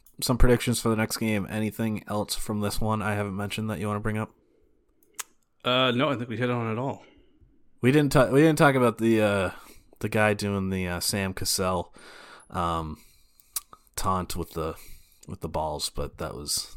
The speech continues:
Speaker 1: that was a fun moment as well. That guy in the fan, shout out to him if he's listening. <laughs> Um, so yeah, game four predictions Tuesday night. Uh,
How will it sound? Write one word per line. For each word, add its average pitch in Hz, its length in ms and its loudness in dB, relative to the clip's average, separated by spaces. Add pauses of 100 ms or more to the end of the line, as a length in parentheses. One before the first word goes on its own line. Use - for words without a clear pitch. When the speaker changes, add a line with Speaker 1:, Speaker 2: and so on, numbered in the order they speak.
Speaker 1:
that 85 100 -6
was 78 120 -8
a - 60 -12
fun 80 200 -10
moment 78 300 -12
as 76 140 -8
well. 76 160 -8
That - 160 -10
guy - 120 -8
in 78 80 -10
the 73 60 -12
fan, - 300 -10
shout 78 240 -8
out 78 120 -8
to - 60 -10
him 67 100 -4
if - 140 -2
he's - 180 -8
listening. 69 320 -6
<laughs> - 600 -2
Um, 226 520 8 (1700)
so 151 640 12
yeah, 143 260 4 (140)
game 143 320 0
four 135 480 2
predictions 117 1000 0
Tuesday 117 580 -2
night. 104 400 -6 (180)
Uh, 95 340 -8